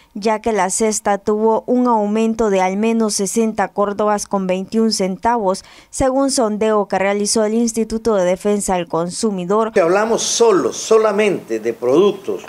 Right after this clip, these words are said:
Speaker 2: de alimento, eh, tenemos que lo,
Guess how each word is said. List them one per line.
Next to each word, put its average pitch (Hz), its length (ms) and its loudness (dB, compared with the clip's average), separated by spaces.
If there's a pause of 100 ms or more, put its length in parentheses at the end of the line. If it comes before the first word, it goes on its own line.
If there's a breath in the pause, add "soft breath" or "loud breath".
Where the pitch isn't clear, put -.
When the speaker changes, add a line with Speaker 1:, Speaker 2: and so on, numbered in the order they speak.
(400 loud breath)
Speaker 2:
de 160 140 4
alimento, 190 760 2 (420 loud breath)
eh, 151 420 4
tenemos 180 720 2
que 135 600 0
lo, 135 200 0